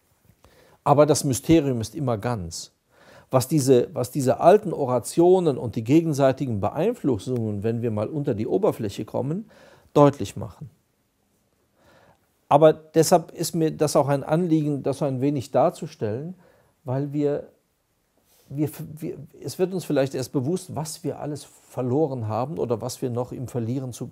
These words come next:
äh, im Begriff sind zu verlieren, wenn wir, wenn wir diese Kontexte alle vergessen. Früher war, wenn man an der Liturgie,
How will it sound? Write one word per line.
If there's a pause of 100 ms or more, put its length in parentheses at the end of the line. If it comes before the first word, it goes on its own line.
äh,
im
Begriff
sind
zu
verlieren, (680)
wenn
wir, (100)
wenn
wir
diese
Kontexte
alle
vergessen. (1160)
Früher
war,
wenn
man
an
der
Liturgie,